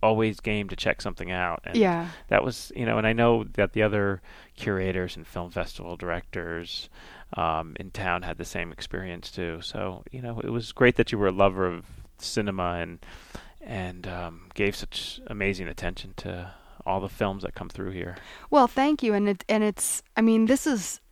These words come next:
Speaker 2: the beautiful synergy of doing radio, doing media in a town where people are putting such extraordinary care into curating films. You know, you, the Santa Fe Film Festival, the Santa Fe Independent Film Festival, big shout out to Jacques Paisner,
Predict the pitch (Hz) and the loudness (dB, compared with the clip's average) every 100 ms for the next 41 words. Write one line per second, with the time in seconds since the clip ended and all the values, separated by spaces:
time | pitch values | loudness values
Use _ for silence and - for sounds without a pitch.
0 | - 214 185 220 240 233 190 - 254 247 | 0 2 4 4 2 2 -4 0 4 6
1 | 208 202 202 196 185 175 175 175 170 _ | 6 4 4 4 4 4 4 0 -2 _
2 | - - 226 233 220 208 202 190 - _ | -20 0 4 8 8 6 4 0 -4 _
3 | - 190 202 220 220 214 185 175 190 180 | -10 0 4 6 6 4 4 2 0 2
4 | 190 214 233 220 190 190 214 196 - - | 2 2 4 4 2 2 2 0 -2 -2
5 | 220 233 190 185 180 175 220 208 190 180 | 4 4 4 2 2 0 -2 -2 -2 -2
6 | - - - 311 302 196 190 170 - - | -4 -10 2 4 6 4 -2 -4 -4 -2
7 | 196 190 170 170 - - 262 240 170 165 | 0 0 -2 -4 -8 -4 0 0 0 -2
8 | 170 - 196 196 185 - 190 170 - - | -8 -6 0 0 0 -4 -2 -2 -4 0
9 | 285 240 165 165 156 160 _ - 170 165 | 2 2 0 -6 -10 -16 _ -6 -4 -6
10 | 175 - - - - - - - 196 175 | -10 -12 -14 -16 -18 -20 -10 0 2 2
11 | 175 208 240 233 233 214 185 185 170 - | 0 2 4 4 2 0 -2 -2 -2 -6
12 | - 254 247 240 - 202 - 196 180 175 | -2 2 4 4 2 0 0 -2 -2 0
13 | 196 180 180 - 233 240 214 208 180 - | 0 0 -2 0 2 2 2 0 0 -2
14 | 185 185 - 175 - 180 175 208 233 196 | -2 0 -2 -4 -4 -4 0 2 2 0
15 | - 180 180 175 175 - 202 180 175 170 | -4 -2 0 0 -2 -4 -2 -2 -2 -2
16 | 147 - - 233 233 - 214 202 | -6 -8 -6 0 0 2 2 2